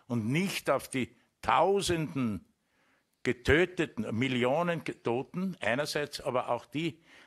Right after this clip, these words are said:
die Opfer der Kriegsdiktatur dieses Habsburgerreiches zu sehen. Wir sprechen hier über vierunddreißig und andere Sachen, ja. Aber wir haben doch erlebt als Zeitgeschichtler,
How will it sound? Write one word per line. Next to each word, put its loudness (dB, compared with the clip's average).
die -4
Opfer -4
der -2
Kriegsdiktatur -6
dieses -12
Habsburgerreiches -14
zu -18
sehen. -16
Wir 0
sprechen -4
hier -2
über -2
vierunddreißig -6
und -6
andere -6
Sachen, -8
ja. -4
Aber -2
wir 0
haben -2
doch -6
erlebt -2
als -6
Zeitgeschichtler, -6